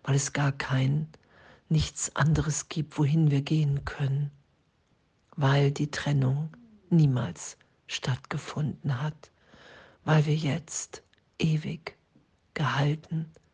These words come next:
im Vater sind, unverändert, ewiglich.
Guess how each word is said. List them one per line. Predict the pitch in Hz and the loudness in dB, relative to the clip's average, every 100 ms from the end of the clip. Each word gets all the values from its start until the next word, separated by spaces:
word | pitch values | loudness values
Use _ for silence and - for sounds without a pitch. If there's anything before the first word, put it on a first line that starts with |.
| _ _ _ _ _ | _ _ _ _ _
im | - 156 131 | 2 4 4
Vater | - - 151 143 170 | -2 -4 -4 -4 -4
sind, | 170 - 170 170 170 - _ _ _ _ _ | -4 -4 -4 -4 -8 -16 _ _ _ _ _
unverändert, | - 170 160 - - 147 147 147 139 151 - - | 0 2 2 -2 -6 -2 0 0 -2 -6 -10 -4
ewiglich. | 156 147 139 139 139 147 143 - | -2 -2 -6 -8 -6 -6 -6 -14